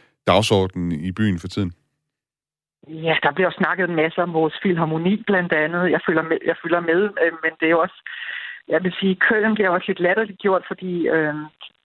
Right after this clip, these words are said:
Speaker 2: at, øh, altså genopbygningen af forskellige ting, eller broer, der er ved at gå i stykker, det trækker altid ud, eller også så er der bygninger, der falder sammen, fordi de har sparet lidt på... Øh, på stålmaterialer. Vores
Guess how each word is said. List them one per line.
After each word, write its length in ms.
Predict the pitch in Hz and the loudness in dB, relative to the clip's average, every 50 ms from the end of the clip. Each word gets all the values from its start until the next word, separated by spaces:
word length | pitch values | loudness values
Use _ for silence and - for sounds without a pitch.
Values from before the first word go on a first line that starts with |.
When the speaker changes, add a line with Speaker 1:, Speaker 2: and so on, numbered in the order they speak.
| - - _ - 208 - - - - - | -20 -12 _ -6 -6 -6 -4 -4 -2 0
Speaker 2:
at, 80 | 170 170 | 0 0
øh, 260 | 170 165 165 165 160 160 | 0 0 0 0 0 0
altså 160 | 160 190 180 - - | 0 -4 -6 -4 -2
genopbygningen 840 | 214 208 220 214 208 208 - 220 202 196 - 202 190 175 180 185 | 0 0 0 0 -2 -2 -2 -2 -2 0 0 0 2 2 2 0
af 80 | 180 - | 0 0
forskellige 480 | 185 175 - - 196 165 170 190 190 - - | -2 -4 -2 -2 -2 0 0 0 -2 -2 0
ting, 180 | 202 185 180 175 | -2 -2 0 0
eller 120 | 170 170 | -2 -2
broer, 360 | 165 - - 185 190 - - 175 | 0 0 0 0 2 2 2 2
der 80 | 175 | 2
er 60 | 170 165 170 | 2 0 0
ved 40 | |
at 100 | 156 165 | 0 0
gå 120 | - 175 160 | 0 0 0
i 80 | 160 | 0
stykker, 320 | - - - 165 165 - 175 | -2 -2 -2 0 0 0 0
det 140 | - 165 - | -2 -2 -4
trækker 300 | - - 175 175 - 175 | -4 -2 -2 0 0 2
altid 420 | 175 208 214 - - 226 208 180 - | 2 0 0 -2 -2 -2 -2 0 0
ud, 180 | 208 208 214 - - | 0 0 2 2 0
eller 120 | 180 170 165 | 0 2 2
også 220 | 160 180 185 - - | 2 0 -2 -2 -2
så 60 | 185 | -2
er 40 | 175 | 0
der 200 | 170 170 - _ - | 0 -2 -2 _ -6
bygninger, 340 | 214 - - 214 185 170 165 | -6 -2 -2 -2 0 0 0
der 160 | 160 - - 190 | 0 0 0 0
falder 160 | 170 165 170 - | 0 0 0 0
sammen, 260 | - 170 156 160 175 - | 0 -2 -2 -4 -6 -8
fordi 260 | - 185 - 175 - - | -8 -8 -8 -10 -10 -6
de 80 | 175 | -4
har 120 | 170 160 - - | -4 -4 -4 -2
sparet 260 | - 151 180 190 185 | 0 0 2 0 0
lidt 140 | 180 180 - - - | -2 -4 -4 -4 -2
på... 280 | 202 185 170 170 165 | 0 0 2 2 2
Øh, 160 | 160 156 156 160 - - - - - - - - - - - - - - | 2 0 0 -2 -6 -10 -14 -12 -10 -8 -8 -8 -8 -10 -10 -12 -6 -4
på 80 | - 185 | -2 -2
stålmaterialer. 1080 | - - 202 214 220 226 220 208 202 - - 202 185 190 175 170 170 170 180 185 175 180 180 - - 185 | 0 2 2 2 2 2 2 0 0 -2 -2 0 2 2 4 4 4 4 4 2 0 -2 -6 -8 -4 -2
Vores 220 | 190 202 202 | 0 0 0